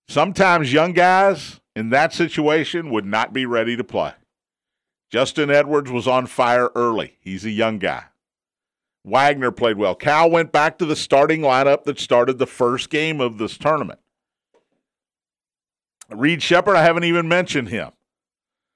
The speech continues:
Struggled a little bit yesterday, but had some big plays as well. All the people who said, "Reed Sheppard, why is he going to Kentucky? He's not gonna get in with all these stars they got coming in."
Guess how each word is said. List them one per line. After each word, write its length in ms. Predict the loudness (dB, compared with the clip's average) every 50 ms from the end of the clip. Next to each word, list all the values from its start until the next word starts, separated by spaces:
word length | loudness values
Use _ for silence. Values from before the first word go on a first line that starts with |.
| _ _ _ _ _ _ _ _ _ _ _ _ -20
Struggled 460 | -14 -2 4 6 6 6 6 6 4
a 40 | 4
little 220 | 4 2 2 2
bit 180 | 2 0 0 2
yesterday, 500 | 2 2 2 0 -2 0 2 4 4 4
but 160 | 2 0 0
had 220 | 2 2 0 0
some 160 | -2 -4 -4 0
big 300 | 0 0 0 0 0 2
plays 420 | 2 4 4 2 0 -2 -4 -4
as 140 | -4 -2 0
well. 420 | 2 2 2 2 -2 -6 -10 _ _ _ _ _ _ _ _ _ _ _ _ _ _ _ _ _ _ _ _ _ _ _ _ _ _ _ _ _ _ _ _ _ _ -2
All 220 | 2 4 4 6 6
the 140 | 4 2
people 380 | 0 0 -2 -2 0 2 2 2
who 140 | 2 2 0
said, 320 | -2 -2 2 2 2 2
"Reed 320 | 2 -2 -2 -2 -2 -4 -6
Sheppard, 540 | -2 2 2 2 2 2 2 0 0 -2
why 300 | -4 -6 -2 0 2 2
is 80 | 2 0
he 140 | -2 -4 -2
going 180 | 2 2 2
to 80 | 2 0
Kentucky? 540 | -4 -6 -4 0 2 2 2 0 -4 -6 -6
He's 180 | -6 -6 -2
not 180 | -2 -2 -2 -2
gonna 180 | -4 -6 -6 -6
get 220 | -4 -2 -2 0
in 300 | 0 0 -2 -2 -4 -4
with 180 | -4 -4 -2 0
all 160 | 0 0 0
these 220 | -2 -4 -8 -8
stars 480 | -12 -8 -2 0 2 2 2 0 0 -2
they 100 | -4 -2
got 220 | 0 -2 -2 -2
coming 240 | -4 -4 -4 -4 -4
in." 180 | -6 -6 -6